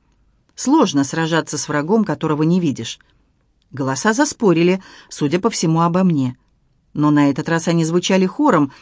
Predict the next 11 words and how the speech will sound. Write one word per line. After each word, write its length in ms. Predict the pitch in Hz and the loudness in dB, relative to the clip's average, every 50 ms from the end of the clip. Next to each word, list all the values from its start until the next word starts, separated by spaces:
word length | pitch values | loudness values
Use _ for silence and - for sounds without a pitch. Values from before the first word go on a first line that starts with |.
| - _ - | -20 _ -6
и 100 | - 160 | -4 -4
разобрать 480 | 156 143 160 156 151 165 160 156 - | -2 0 0 0 2 2 2 2 2
отдельные 500 | 160 151 147 139 269 311 294 240 175 147 | 0 -2 -2 -2 0 2 2 2 2 0
фразы 340 | 135 - 143 135 131 127 143 | -2 -2 -2 -2 -2 -2 -4
было 180 | 147 170 196 214 | -2 0 0 2
невозможно. 720 | 220 233 233 262 262 233 202 151 127 120 123 120 104 - _ _ _ _ _ _ _ _ | 2 2 2 0 0 0 0 0 0 -2 -4 -6 -8 -10 _ _ _ _ _ _ _ _
Наконец, 580 | - 165 160 151 - 165 165 165 156 156 - - - - - - | -2 -2 0 0 2 2 2 2 0 -2 -4 -8 -12 -18 -20 -14
самый 380 | - - - 190 180 175 165 156 | -8 -2 0 2 2 2 2 0
взрослый 460 | 139 151 170 180 165 - - 147 143 | 0 0 0 0 0 0 -2 -4 -4
голос 320 | 135 160 233 277 247 175 143 | -2 -2 -2 0 0 0 -2
заключил: 680 | 131 160 175 180 190 202 190 - - 151 139 135 | -2 -4 -4 -2 -2 -2 -2 -2 -2 -2 -2 -2